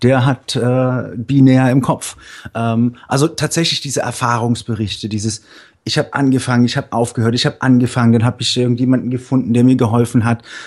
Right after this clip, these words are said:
äh, ein System, was uns weiterbringt. Ähm, also genauso wie es beim Lars gestern war, ja. Lars erzählt uns die Geschichte, wie er von, von, von gar nichts auf, äh,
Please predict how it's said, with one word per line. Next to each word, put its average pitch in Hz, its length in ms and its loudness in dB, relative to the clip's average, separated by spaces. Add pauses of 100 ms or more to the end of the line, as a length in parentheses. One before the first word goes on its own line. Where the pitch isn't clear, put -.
(120)
äh, 117 60 -4
ein 117 400 2
System, 127 760 0
was 117 220 -4
uns 107 240 -4
weiterbringt. 110 640 2 (340)
Ähm, 110 380 0 (320)
also 123 300 0
genauso 170 460 0
wie 160 80 0
es 160 100 -4
beim 113 180 2
Lars 139 400 0
gestern 98 380 -6
war, 87 180 -4
ja. 123 140 -2
Lars 131 380 -4
erzählt 123 420 -2
uns 117 180 0
die 113 120 -2
Geschichte, 127 600 0
wie 123 140 4
er 120 100 4
von, 113 380 2 (460)
von, 120 320 2
von 107 260 -2
gar 110 300 0
nichts 143 560 0
auf, 117 440 -2
äh, 113 300 0